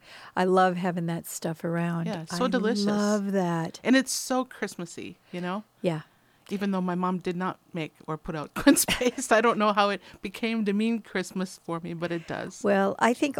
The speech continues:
Speaker 1: all of those jellied kind of things,
Speaker 2: Yeah.
Speaker 1: for some reason,
Speaker 2: Yeah.
Speaker 1: are, uh, holiday
Speaker 2: Yeah. Especially
Speaker 1: things.
Speaker 2: if they're darker, you know?
Speaker 1: Yeah.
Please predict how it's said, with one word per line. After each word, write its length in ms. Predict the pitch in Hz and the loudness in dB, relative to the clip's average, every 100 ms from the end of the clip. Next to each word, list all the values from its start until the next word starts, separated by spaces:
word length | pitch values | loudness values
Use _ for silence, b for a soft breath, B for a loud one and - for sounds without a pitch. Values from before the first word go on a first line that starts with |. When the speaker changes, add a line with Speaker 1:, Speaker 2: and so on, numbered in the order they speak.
| - | 2
Speaker 1:
all 300 | 202 202 202 | 4 4 2
of 160 | 180 | 2
those 320 | 196 185 170 | 4 4 2
jellied 680 | 165 214 185 208 208 190 - | 0 4 4 4 2 0 -4
kind 280 | - 175 170 | -2 0 0
of 100 | 160 | -2
things, 420 | - 175 175 180 | -4 -6 -2 0
Speaker 2:
Yeah. 80 | 165 | 2
Speaker 1:
for 100 | 175 | 2
some 280 | 175 185 190 | 2 0 2
reason, 340 | 185 175 180 | 0 0 -2
Speaker 2:
Yeah. 140 | 170 | 0
Speaker 1:
are, 580 | 165 170 170 180 165 160 | 2 0 0 0 2 2
uh, 40 | 175 - - - | -2 -8 -14 -12
holiday 800 | - 190 185 180 170 170 170 165 | 2 4 6 4 4 6 6 4
Speaker 2:
Yeah. 280 | 185 131 165 _ - | 0 -2 -4 _ -6
Especially 440 | - 175 165 180 | 2 4 4 4
Speaker 1:
things. 100 | 262 | 2
Speaker 2:
if 40 | - | 2
they're 140 | 220 | -2
darker, 540 | 185 165 151 - - 185 _ | -2 -2 -4 -6 -12 -14 _
you 100 | 180 | -10
know? 160 | 170 165 | -6 0
Speaker 1:
Yeah. 200 | 175 - | 0 0